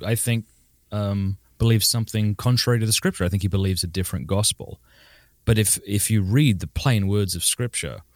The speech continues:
you know, many will go to hell and the few will be saved.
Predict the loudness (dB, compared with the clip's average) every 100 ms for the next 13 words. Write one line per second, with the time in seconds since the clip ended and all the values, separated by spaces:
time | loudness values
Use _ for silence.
0 | _ -20 _ _ -6 -2 0 2 4 4
1 | 4 2 0 2 2 0 -2 0 0 -2
2 | _ _ 0 2 0 0 0 0 -2 0
3 | 0 0 -2 -8 -14